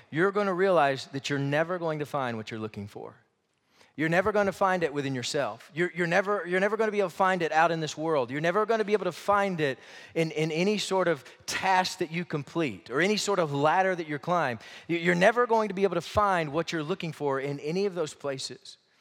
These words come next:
Israel's gonna get there eventually, too, where they, they, they're gonna realize that they're, they haven't found it. Saul wasn't the answer. They, they didn't find what they were looking for. The control that you seek over your own life is an illusion of power where you are going to fail and fail miserably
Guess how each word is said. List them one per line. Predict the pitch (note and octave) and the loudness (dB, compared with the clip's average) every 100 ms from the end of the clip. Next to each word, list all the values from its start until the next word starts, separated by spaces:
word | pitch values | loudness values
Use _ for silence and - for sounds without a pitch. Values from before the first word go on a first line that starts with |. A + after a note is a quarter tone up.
| - - | -20 -10
Israel's | - A3 A#3+ C4 G3+ | 0 2 4 2 2
gonna | G3+ G3 | 2 2
get | F#3+ | 2
there | G3+ | 0
eventually, | F3+ G3+ G#3+ E3+ | 0 0 -2 -4
too, | D3 A3 | 0 2
where | F3+ | 2
they, | E3+ D#3+ | 0 -2
they, | E3+ E3 D#3 D#3+ - | -4 -4 -10 -20 -8
they're | E3+ | -4
gonna | G3 A3 | 0 2
realize | G3 C4 F3 | 4 4 2
that | G3 G3 | -2 0
they're, | F#3+ | -2
they | G3+ F#3+ | 2 2
haven't | A#3+ A#3+ | 2 2
found | A3 C4+ E4 | 2 4 4
it. | G#3+ B2+ - - - _ | -2 -6 -12 -20 -20 _
Saul | - B3 D4 D4+ | 2 6 8 6
wasn't | C4 B3 B3 | 4 2 -2
the | A3 G#3+ | 0 2
answer. | E4+ G4 - C3+ | 0 -2 -4 -4
They, | D3+ G3+ | -2 -2
they | G#3 A3+ | 0 0
didn't | C#4 B3+ | -2 -4
find | - C4+ D4 C4 | 0 2 4 2
what | A3+ | 0
they | A3 | 0
were | G#3 | 0
looking | D4+ D#4 A#3 | -4 -8 -8
for. | - C3+ G#2+ - - | -6 -6 -6 -14 0
The | - | 2
control | G#3+ A3 G3 - C4+ D4+ E4 | 4 2 2 4 8 10 8
that | D4 A#3 | 4 0
you | A#3 C#4 | 2 2
seek | - - D4 G#3 - - - | 0 0 2 2 0 -10 -2
over | - A#3+ A#3 | 4 6 4
your | A3 G#3 | 4 4
own | E3 A3+ D4+ C#4 | 8 8 8 4
life | B3 C4 A#3+ G3 | 4 6 6 4
is | A3+ G3+ | 2 4
an | A3+ | 6
illusion | G#3+ A3 D#4+ D#4+ B3+ B3 | 4 6 6 6 4 2
of | G#3+ | 2
power | - B3+ D4 A3 C3+ G#2+ - - - - | 2 4 4 4 0 -4 -10 -18 -12 4
where | A3 | 6
you | G3 G#3 D#4 | 6 2 2
are | C4 | 4
going | A3 G#3+ | 2 2
to | G3 | -2
fail | E3+ - C#4 B3+ G#3+ G#3+ | -8 0 6 6 6 2
and | G3+ G3 | 2 0
fail | A#3 A3 G#3+ | 2 4 4
miserably | A#3 C4 E3+ B2 G#2 - | 2 0 -2 -4 -8 -14